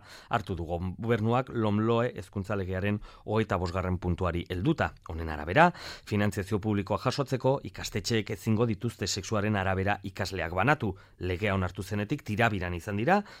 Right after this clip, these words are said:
mutilak eta neskak gela eta baita zentro berezituetan ere mantentzen dituzte ikastetxe eta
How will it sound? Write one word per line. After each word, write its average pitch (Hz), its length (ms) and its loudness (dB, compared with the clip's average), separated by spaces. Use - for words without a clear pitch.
mutilak 92 540 -4
eta 92 100 -6
neskak 95 460 -2
gela 98 260 -2
eta 87 140 -4
baita 98 280 -2
zentro 101 340 -2
berezituetan 101 680 -2
ere 104 160 0
mantentzen 104 580 2
dituzte 104 460 -4
ikastetxe 120 760 -2
eta 107 300 -2